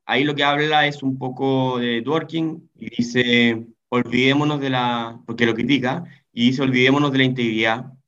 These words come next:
porque hay di-, di-, diferentes visiones éticas". Porque ahí dice que Dworkin, que incluso un liberal, sería súper claro en,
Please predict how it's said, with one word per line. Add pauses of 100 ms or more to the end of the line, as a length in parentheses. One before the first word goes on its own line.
porque
hay
di-,
di-,
diferentes
visiones
éticas". (360)
Porque
ahí
dice
que
Dworkin, (260)
que
incluso
un
liberal, (380)
sería
súper (340)
claro
en,